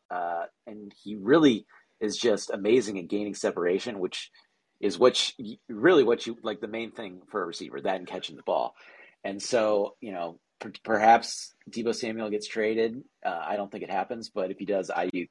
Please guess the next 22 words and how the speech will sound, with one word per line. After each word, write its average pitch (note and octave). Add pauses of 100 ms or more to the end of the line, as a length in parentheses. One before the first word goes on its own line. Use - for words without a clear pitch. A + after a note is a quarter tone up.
then D#2+ (380)
gets E2
a D2 (100)
big A#2 (460)
opportunity, E2+
which F2
is F#2+
something F#2+ (460)
you F#2
really F#2
wanna F2
buy E2
into. E2 (420)
And C#3 (180)
one D#3+
thing D#3
that C#3
I B2+
think's C#3
underreported C3
is G2+
Ayuk C#3